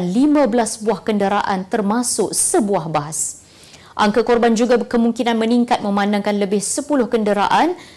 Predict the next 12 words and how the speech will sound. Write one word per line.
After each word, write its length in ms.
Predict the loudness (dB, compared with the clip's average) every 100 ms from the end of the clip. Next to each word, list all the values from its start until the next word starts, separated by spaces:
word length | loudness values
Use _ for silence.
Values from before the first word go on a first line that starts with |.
| -2
dipercayai 760 | 0 2 0 0 2 4 2
ditelenggami 880 | 0 -2 -2 0 2 4 2 2 2
air 400 | 2 4 4 2 -4 -8
dan 400 | 0 2 2 0
anggota 520 | 0 2 0 0 -2
penyelamat 440 | 0 0 0 0 0
masih 400 | -2 -2 -2 -2
meneruskan 680 | 0 0 0 -2 -2 -2 0
operasi 480 | 0 0 0 0 -2
mencari 560 | -2 -2 -2 0 -2 -2
dan 320 | -2 0 -2
menyelamat. 480 | -4 -4 -4 -4